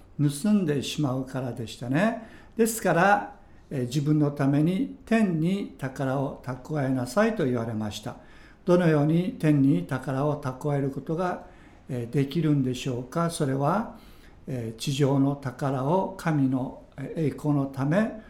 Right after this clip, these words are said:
そして、えー、必要としている貧しい人々のために、えー、使うことでした。えー、あなたの宝のあるところにあなたの心も、えー、あるのですと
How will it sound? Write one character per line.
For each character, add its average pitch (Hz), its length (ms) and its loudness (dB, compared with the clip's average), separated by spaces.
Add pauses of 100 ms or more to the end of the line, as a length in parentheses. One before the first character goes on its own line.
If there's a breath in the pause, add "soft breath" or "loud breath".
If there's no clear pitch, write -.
(120)
そ - 200 -4
し 175 100 -8
て、 202 100 0 (220)
え 147 420 -10 (380 loud breath)
ー、 - 20 -20
必 - 200 -8
要 156 120 2
と 147 140 -2
し - 120 -6
て 165 100 0
い - 40 2
る 180 220 4
貧 151 240 0
し 220 200 0
い - 20 2
人 - 180 0
々 147 340 -2
の 139 100 0
た 135 180 -6
め 135 160 -2
に、 185 360 -2 (380 loud breath)
え 123 260 -8
ー、 - 80 -20
使 - 240 -2
う 139 100 0
こ - 160 -8
と 147 120 -6
で 131 160 -6
し - 140 -10
た。 117 160 -8 (560 loud breath)
え 120 280 -8
ー、 147 80 -4
あ 131 40 2
な 151 160 4
た 135 160 0
の 170 280 2
宝 127 380 -4
の 135 220 -2
あ 135 40 -2
る 135 120 -2
と 127 160 -8
こ 127 140 -8
ろ 131 100 -2
に 202 480 -2
あ 139 80 -2
な 123 140 -2
た 123 140 -8
の 117 240 -10
心 185 440 -2
も、 139 320 -4 (480 loud breath)
え 120 200 -10
ー、 - 160 -6
あ 123 60 2
る 127 100 0
の 117 220 -2
で 208 160 2
す 208 80 -4
と - 320 -6